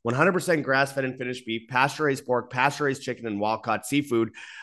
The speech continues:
Uh, no M R N A, no G M Os, hormones, antibiotics, steroids, feedlots, pesticides, or any other chemical,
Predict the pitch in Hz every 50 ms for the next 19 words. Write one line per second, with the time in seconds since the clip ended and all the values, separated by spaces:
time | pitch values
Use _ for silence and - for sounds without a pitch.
0 | - - 113 120 123 131 147 180 202 196 190 185 175 170 160 156 151 147 143 139
1 | 135 - 139 143 139 135 131 135 131 131 131 131 127 131 127 127 117 123 123 123
2 | 123 107 120 120 123 123 120 123 - - 135 143 147 151 151 147 143 139 139 -
3 | - 143 147 147 147 143 135 139 131 135 - 139 139 139 - - 151 143 139 131
4 | 131 123 123 160 208 214 196 160 147 143 - 127 127 127 123 - 131 127 127 127